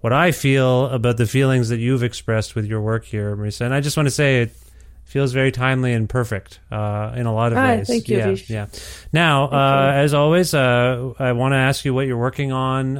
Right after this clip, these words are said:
Speaker 1: uh, beyond this. Uh, we are speaking, uh, as people are hearing this, the record's almost out. We're speaking, I think, quite in advance of that because you're gonna go on, you, by the time people hear this, you will have been on a tour with William. Is that right?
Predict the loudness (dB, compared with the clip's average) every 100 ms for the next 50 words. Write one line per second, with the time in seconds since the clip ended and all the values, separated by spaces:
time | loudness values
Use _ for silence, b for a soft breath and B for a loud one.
0 | -4 -2 -2 -2 -4 -4 -2 0 0 0
1 | -2 -4 -8 -4 -2 -2 -4 b b b
2 | -14 -8 0 2 4 2 0 -2 -4 0
3 | 0 0 0 -2 -2 -2 0 -2 -4 -6
4 | -4 -4 0 0 2 2 4 2 2 0
5 | 0 0 0 0 -2 0 0 0 -2 -2
6 | -2 -2 -6 b b b -4 0 0 0
7 | -2 0 0 0 0 -2 0 0 2 2
8 | 2 2 0 0 -2 0 0 -2 -2 -2
9 | 0 -2 0 -2 0 0 0 -2 -6 -10
10 | -4 -4 -4 -6 -2 -2 0 -2 -2 0
11 | 0 0 -2 -2 0 0 0 0 0 -2
12 | 0 2 2 0 0 2 2 2 2 0
13 | 0 0 -2